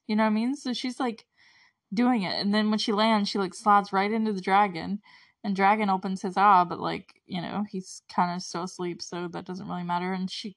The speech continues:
she, like, runs and gets into that hole that she came out of. And Justin has left her, like, cape and amulet there for her for when she gets out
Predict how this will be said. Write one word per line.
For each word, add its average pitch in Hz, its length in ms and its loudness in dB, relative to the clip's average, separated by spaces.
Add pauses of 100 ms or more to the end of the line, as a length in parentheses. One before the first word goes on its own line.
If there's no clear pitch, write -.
(120)
she, 185 320 -12
like, 165 200 -10
runs 180 340 -4
and 180 120 -8
gets 190 200 -8
into 180 400 -10
that - 180 -4
hole 180 320 -4
that - 140 -14
she - 140 -14
came 180 180 -8
out 180 200 -2
of. 180 60 -12 (800)
And 202 200 -2
Justin 196 400 -2
has 202 180 -8
left 180 260 -6
her, 180 100 -6
like, 165 220 -10
cape 185 300 -4
and 170 100 -6
amulet 180 420 -4
there 185 180 -4
for 190 180 -6
her 196 200 -2
for 190 160 -10
when 180 140 -6
she 190 140 -12
gets 185 180 -12
out 185 320 -2